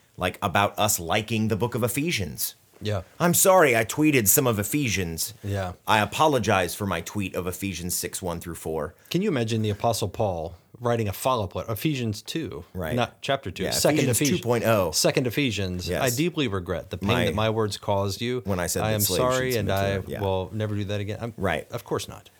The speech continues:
Speaker 1: And so, uh, we, we just, we're trying to help you see the need for plain spoken speech, uh, and for not doing this dance of fear in front of the left that we are all tempted to do.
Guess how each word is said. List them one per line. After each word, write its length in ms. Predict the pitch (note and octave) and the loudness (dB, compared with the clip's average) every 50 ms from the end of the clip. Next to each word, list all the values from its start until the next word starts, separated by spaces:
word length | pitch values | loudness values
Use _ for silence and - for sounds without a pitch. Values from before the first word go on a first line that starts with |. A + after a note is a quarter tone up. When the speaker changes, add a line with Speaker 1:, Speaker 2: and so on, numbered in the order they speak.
| _ - - | _ -4 0
Speaker 1:
And 100 | A2+ G#2+ | 0 4
so, 400 | - A#2 A2 G#2+ G2+ G2 F2+ E2+ - - - - - | 6 6 6 6 6 4 2 -2 -8 -16 -18 -4 0
uh, 200 | G#2+ G#2+ G2+ G2 | 2 4 4 4
we, 120 | A#2+ C#3+ C#3+ | 4 2 2
we 160 | C#3 D3 D3 | 2 2 2
just, 260 | G#2+ - - - - - | 2 2 0 -2 -4 -4
we're 140 | C3+ C3 B2 | -2 -2 0
trying 460 | G#2+ - - C#3+ C#3+ D3 D3+ D3 G#2+ | 0 2 2 4 4 4 4 2 2
to 560 | - - B2+ B2 A#2 A#2 A#2 A2+ A2+ G2+ G2+ - _ _ | 2 0 2 2 2 4 4 2 2 0 -4 -10 _ _
help 360 | - - - A#2 A#2 A2+ - G2 | -8 0 2 2 2 2 0 0
you 500 | G#2 G#2+ G#2 G2+ G2 F#2+ F#2 F2 F2 - _ _ | 2 2 4 4 2 0 -2 -4 -6 -8 _ _
see 420 | - - - - - A#2+ B2 B2+ | -6 -4 -2 0 0 0 0 0
the 140 | B2 G#2+ A#2 | 0 2 2
need 480 | A2 G#2+ G#2+ G#2+ G#2 G2 G2 G2+ D#2 - | 4 4 4 4 4 4 2 0 -2 -4
for 460 | - - E2+ D#2+ D#2 D2 C#2+ D2 D2 - - | -6 -4 -4 -2 -2 -2 -2 -4 -6 -8 -6
plain 320 | - G#2 G2+ G#2 A2 G#2 | -2 0 2 2 2 2
spoken 440 | - - - G#2 G2+ G2 G2+ G2 F#2+ | 0 2 2 2 0 2 0 -2 -2
speech, 560 | - - - F2 D#2+ D2+ D2 - - - - _ - - - - _ _ _ _ - - | -4 -4 -6 -6 -6 -6 -6 -8 -10 -12 -12 _ -20 -20 -20 -20 _ _ _ _ -10 -6
uh, 320 | E2 E2+ E2+ E2 D2+ - - | -4 -2 0 -2 -2 -4 -4
and 440 | - E2+ F2 F2 E2+ E2 E2 D#2+ - - - | -6 -4 -2 -2 -2 -2 -4 -6 -6 -8 -6
for 180 | - G#2 G2+ | -2 0 0
not 320 | G2 F#2+ F#2+ G2 - - F2+ | 2 4 2 2 2 0 -2
doing 280 | G2+ G2+ G2 G2 F#2 E2 | 0 0 0 0 0 -2
this 160 | F2 F2 - | -2 -4 -4
dance 640 | D#2 D2 E2+ E2 D#2 C#2+ - - - - - - - - | -4 -4 -4 -4 -4 -6 -6 -8 -8 -8 -10 -14 -10 -8
of 180 | D#2+ D#2+ D2 - | -6 -6 -6 -6
fear 600 | - - - F2+ E2+ D#2+ D2+ C#2+ C#2+ C#2 C#2 - _ _ _ _ - | -8 -8 -6 -4 -4 -4 -4 -6 -6 -8 -10 -14 _ _ _ _ -8
in 120 | E2 E2 | -8 -6
front 220 | - - F2 E2 D#2+ | -4 -4 -4 -4 -4
of 100 | C2 - | -4 -6
the 80 | D#2 C#2 | -6 -6
left 480 | C#2 C2+ A#1+ A#1+ - - - - - | -6 -6 -8 -8 -10 -10 -14 -12 -6
that 140 | E2 F2+ - | -4 -2 0
we 120 | A#2 C3+ C#3+ | 4 4 6
are 120 | C#3+ C#3+ C#3 | 6 6 6
all 180 | C3 C3+ C#3 | 6 6 4
tempted 360 | C3+ - A#2 A2 G#2 A2+ F#2+ | 4 2 0 2 2 0 0
to 80 | F#2+ G2 | 0 0
do. 320 | D#2 F#2 E2+ C2 G#1+ - | -2 -2 -4 -4 -6 -8